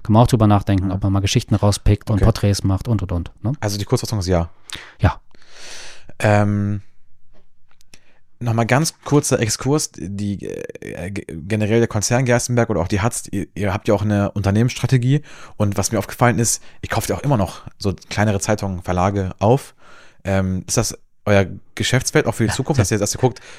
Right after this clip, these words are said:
Speaker 2: wo sind so kleinere, ähm,
Speaker 1: Da-, das klingt
Speaker 2: Nischen?
Speaker 1: jetzt so, als würden wir das generell tun. Ähm, ich glaub, wenn du jetzt so historisch guckst, das passiert extrem selten. Ähm,
Speaker 2: Echt?
Speaker 1: zählst ja
Speaker 2: Okay.
Speaker 1: wahrscheinlich jetzt auf, äh, auf die, ähm, Bemühungen, ähm, in Alfeld, ähm, die zukünftig
Speaker 2: Zum
Speaker 1: dann eben
Speaker 2: Beispiel.
Speaker 1: auch stattfinden.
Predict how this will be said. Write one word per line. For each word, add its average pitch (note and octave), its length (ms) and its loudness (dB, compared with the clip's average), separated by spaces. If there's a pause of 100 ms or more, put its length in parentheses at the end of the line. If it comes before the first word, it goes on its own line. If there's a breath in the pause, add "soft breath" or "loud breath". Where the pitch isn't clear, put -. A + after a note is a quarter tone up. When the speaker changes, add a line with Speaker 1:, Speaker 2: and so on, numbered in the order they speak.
Speaker 2:
wo A2 80 2
sind A2+ 140 0
so A2 100 4
kleinere, G#2+ 760 2
ähm, F#2+ 460 0
Speaker 1:
Da-, F2 100 2
das A2 200 4
klingt B2 140 4
Speaker 2:
Nischen? C#3+ 100 2
Speaker 1:
jetzt C#3 100 4
so, C3+ 60 4
als A#2+ 140 2
würden B2+ 140 6
wir A2 60 4
das A2 200 0
generell A2 480 4
tun. E3+ 520 2
Ähm, A2+ 300 4
ich G#2+ 60 -4
glaub, A2 180 0
wenn A2 80 4
du G#2+ 80 6
jetzt G#2 140 0
so G#2+ 80 0
historisch A2 340 0
guckst, - 240 0
das G2+ 80 -2
passiert A2 340 0
extrem A2+ 480 0
selten. C3+ 680 4
Ähm, A2 160 -2
Speaker 2:
Echt? D#3 100 4
Speaker 1:
zählst B2+ 220 4
ja A#2 60 2
Speaker 2:
Okay. G2+ 40 0
Speaker 1:
wahrscheinlich G#2+ 440 -2
jetzt - 200 -6
auf, G2+ 340 -4
äh, G2+ 80 -6
auf G2 460 -4
die, G2 320 -4 (420 soft breath)
ähm, G2+ 140 4
Bemühungen, G2+ 680 6
ähm, F#2+ 180 0
in G2 120 0
Alfeld, D3+ 560 0
ähm, B2+ 300 -2
die A#2+ 80 -6
zukünftig B2 400 -2
Speaker 2:
Zum G#2 80 6
Speaker 1:
dann G#2+ 80 4
eben A2 80 -2
Speaker 2:
Beispiel. F#2+ 140 4
Speaker 1:
auch A#2 120 -4
stattfinden. B2 460 -2